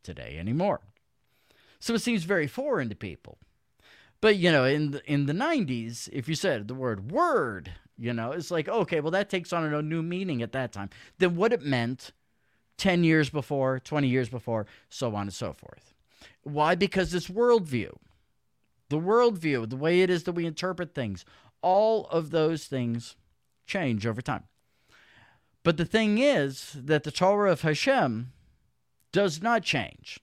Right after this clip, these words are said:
as we see in Malachi three. In Malachi three, God says, "I do not change." Well, if God doesn't change,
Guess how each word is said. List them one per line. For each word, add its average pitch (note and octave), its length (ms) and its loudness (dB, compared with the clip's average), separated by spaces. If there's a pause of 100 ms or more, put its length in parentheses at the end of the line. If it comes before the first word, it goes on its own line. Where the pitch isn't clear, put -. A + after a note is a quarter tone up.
(500)
as D3+ 200 4
we E3+ 100 2
see D3+ 280 2
in C#3 100 4
Malachi A#2+ 500 0
three. D4 420 -4 (320)
In G#2+ 120 -2
Malachi G#2 460 -4
three, A3 320 -8 (200)
God G#2+ 220 -2
says, F#2 300 -6 (180)
"I G#2+ 380 -2 (200)
do A2 360 -4 (140)
not F2 260 -4
change." C#3+ 400 -4 (200)
Well, B2+ 100 -4
if - 80 -8
God A2 240 0
doesn't A#2 260 -2
change, F3 320 -2